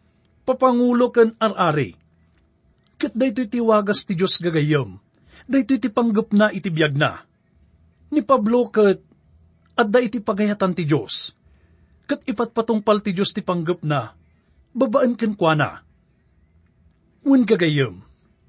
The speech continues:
kas ken Pablo, uray no adda dagiti karkari ti Dios kada tayo,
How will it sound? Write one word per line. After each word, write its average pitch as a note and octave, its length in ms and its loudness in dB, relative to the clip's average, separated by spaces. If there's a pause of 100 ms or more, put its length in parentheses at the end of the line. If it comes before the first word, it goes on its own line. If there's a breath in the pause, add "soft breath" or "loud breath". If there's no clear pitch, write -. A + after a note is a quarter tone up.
(180)
kas C4 160 0
ken G#3 240 -2
Pablo, C3 500 -2 (1000)
uray C4 320 2
no A3 260 0
adda G#3+ 220 0
dagiti G3 640 0
karkari G3+ 480 2
ti F#3 100 -4
Dios F#3 240 -2
kada E3 240 0
tayo, C#3 400 -4